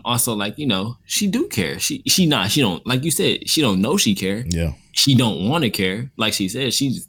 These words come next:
Speaker 1: tired of love. But at this point, it's too difficult for her.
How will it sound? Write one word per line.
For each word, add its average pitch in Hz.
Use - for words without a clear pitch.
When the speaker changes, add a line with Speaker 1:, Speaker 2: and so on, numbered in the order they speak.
Speaker 1:
tired 120
of 82
love. 95
But 85
at 90
this 139
point, 95
it's 98
too -
difficult 107
for -
her. -